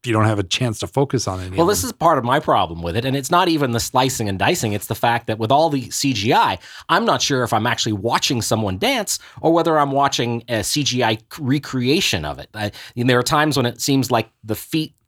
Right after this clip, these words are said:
Speaker 2: the performer's feet aren't even touching the ground.
Speaker 1: Yes, that's
Speaker 2: And,
Speaker 1: true.
Speaker 2: and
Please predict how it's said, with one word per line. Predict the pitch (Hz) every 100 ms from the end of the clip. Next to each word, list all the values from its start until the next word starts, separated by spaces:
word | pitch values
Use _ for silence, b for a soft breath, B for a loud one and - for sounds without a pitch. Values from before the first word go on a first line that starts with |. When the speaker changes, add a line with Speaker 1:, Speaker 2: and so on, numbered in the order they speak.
| _
Speaker 2:
the | -
performer's | 113 131 156 131
feet | - 156 127
aren't | 120
even | 110 107
touching | - 131 -
the | 95
ground. | 85 120 131 131
Speaker 1:
Yes, | 104 104 -
that's | 98
Speaker 2:
And, | 120 117 117
Speaker 1:
true. |
Speaker 2:
and | 104 120 117